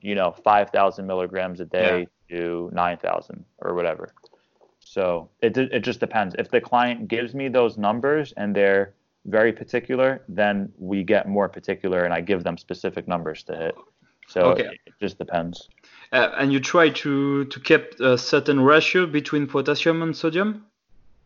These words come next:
Speaker 1: Um, yeah, and, and that depends on what they've done earlier in the prep. So
Speaker 2: Okay.
Speaker 1: if they give me their data, um, from prep and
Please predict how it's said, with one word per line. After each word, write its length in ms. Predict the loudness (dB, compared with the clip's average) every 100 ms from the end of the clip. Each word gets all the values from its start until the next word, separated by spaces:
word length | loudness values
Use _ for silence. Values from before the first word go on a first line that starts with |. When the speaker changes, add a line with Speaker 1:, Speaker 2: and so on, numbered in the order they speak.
| _ _ _ _ -20 -20 _ _ _ 4
Speaker 1:
Um, 360 | 8 8 6
yeah, 360 | 2 6 8 6
and, 180 | 4 -2
and 180 | -2 0
that 160 | 0
depends 420 | -4 -4 -8 -2
on 220 | -2 0 0
what 220 | -2 -2
they've 260 | -4 -2
done 280 | 0 2 0
earlier 460 | 0 2 2 2 -2
in 80 | -6
the 80 |
prep. 320 | -6 -4 -4 -6 _
So 500 | -2 2 2 2 -4 _ _ -6
Speaker 2:
Okay. 220 | -2 -2
Speaker 1:
if 140 | 0
they 160 | 0 0
give 220 | 2 2
me 160 | 0 2
their 220 | 2 2
data, 520 | 0 0 2 0 -4 -10 _ -6
um, 460 | -2 0 -2 -4 -12 _
from 180 | -4 -2
prep 380 | 0 -2 -2 -12 -8
and 460 | -4 -4 -4 -6